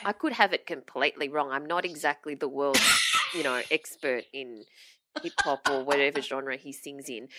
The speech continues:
Speaker 1: I did interview him once, though.
Speaker 2: Did you?
Speaker 1: <laughs> Yes.
Speaker 2: What for? Who for?
Speaker 1: Uh, who for? That's a good question. Um, I think I was a stringer for an overseas publication, and he came to Sydney, and, um,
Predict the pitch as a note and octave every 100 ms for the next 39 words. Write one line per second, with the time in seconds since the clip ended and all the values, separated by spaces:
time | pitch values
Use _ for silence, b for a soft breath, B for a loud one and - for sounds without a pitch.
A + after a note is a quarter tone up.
0 | B B3 B3+ E4+ D#4+ E4 C4 G3+ F3+ E3
1 | D3 C#3+ B2 - - A2 A#2+ D#4+ - b
2 | b - A4 D#4 - C4 - G#3+ _ -
3 | A3 - C#4 - C4 G4+ F4 B2+ - -
4 | D#4 - C3 B2+ C#3 _ _ _ - -
5 | F#4+ G4 F#4 A4+ - B4 C#4+ C#3+ C#4+ -
6 | D4+ - E4+ - G3+ - C4 B3+ B3 A#3
7 | A3+ A3+ - C4+ D4 C4 G#3 F#3+ - -
8 | G#3+ G#3+ G3+ G3 G3 G3+ F3+ F3+ F3 F3
9 | F3+ - - F#3 G3 - G3 F#3+ G3+ D#3+
10 | - E3+ E3 D#3 G3 F#3+ - F#3 F3 E3+
11 | - D#3+ - - E3+ G3+ E4 A#4 B B
12 | B B B - F#3+ E3+ E3 D#3+ D#3+ E3+
13 | D#3+ D#3 D3+ C#3+